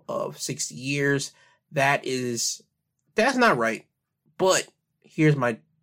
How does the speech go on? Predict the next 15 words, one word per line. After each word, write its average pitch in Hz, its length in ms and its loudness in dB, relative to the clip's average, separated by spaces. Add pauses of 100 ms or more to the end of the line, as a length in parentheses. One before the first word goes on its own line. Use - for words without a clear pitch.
(140)
deal 131 220 -2
here. 123 200 -4
You 120 160 -8
gotta 147 280 4
be 139 440 -2
on 127 220 0
your 120 100 -4
business. 135 640 -4 (360)
I 120 180 2
learned 127 320 0
that 120 120 2
from 123 140 -8
my, 113 480 -4 (360)
uh, 127 340 -6
relatives. 139 720 2